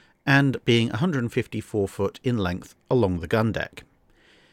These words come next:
Equipped as standard with three masts, the ships in general were quite fast, attaining thirteen knots under full sail and just over ten knots under more standard canvas. Their size and displacement made them capable of handling the seas somewhat better than many similarly rated ships,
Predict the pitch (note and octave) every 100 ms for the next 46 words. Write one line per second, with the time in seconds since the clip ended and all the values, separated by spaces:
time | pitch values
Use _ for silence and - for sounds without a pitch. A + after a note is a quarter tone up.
0 | _ - C#3+ D3+ - - A#2 D3 - G#2
1 | F#2+ G#2 D3 A#2+ G2+ - - - A2 G2
2 | E2 D3 - - - C3+ - G#3 - F3+
3 | A#2 G2 F#2+ D3+ D#3+ E3+ G2 E2+ - F#3+
4 | G2+ - - - - A#2+ G2+ G2 G2 -
5 | G#2 - G2 F#2+ A#2 - - F#2 - -
6 | F3+ D3+ A2 G2+ B2 C#3+ - - - E3
7 | E3+ E3 D#3 C#3+ - G#2 G#2+ A#2+ G2+ G2
8 | - - F#2+ F#2+ F#2 F#2 - - B2 B2+
9 | F#2+ - F2+ E2+ E2 - - - _ _
10 | _ _ - _ - A#2 A2+ - G#2+ A2
11 | A#2+ G#2 F#2 - F#2+ G2 - C3+ A2+ G#2
12 | - G2 G2 G#2+ G#2 G2 G2+ G2 - G2+
13 | F#2 F#2+ F#2 F#2+ - G2 F#2 - G2 F2+
14 | - F2 - C#3+ A2 F#2+ F#2+ F#2 F2 -
15 | G2+ F#2+ F2 F2+ F2 F#2 F2+ - - F3
16 | C3 -